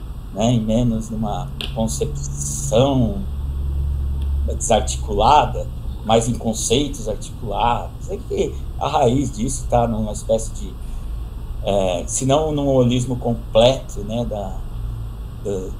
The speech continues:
do, do, do nosso conjunto de crenças, pelo menos num holismo parcial das nossas teorias, né? Um holismo local, né? Um holismo. E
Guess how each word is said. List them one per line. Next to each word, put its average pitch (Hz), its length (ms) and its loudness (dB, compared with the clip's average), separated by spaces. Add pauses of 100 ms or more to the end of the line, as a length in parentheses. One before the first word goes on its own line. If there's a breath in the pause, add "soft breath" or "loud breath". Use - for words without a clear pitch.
do, 113 80 -6 (160)
do, 101 200 -8 (480)
do 98 100 -6
nosso 104 520 -2 (680)
conjunto 110 460 0
de 110 120 -4
crenças, 131 560 2
pelo 123 320 6
menos 123 360 2
num 131 160 0
holismo 117 300 4
parcial 113 720 2
das 104 180 -4
nossas 104 320 -4
teorias, 104 640 -2
né? 107 200 -4 (880)
Um 101 40 -8
holismo 101 340 -6
local, 104 720 6
né? 98 160 -4
Um - 180 -6
holismo. - 320 -4 (840 loud breath)
E 143 760 0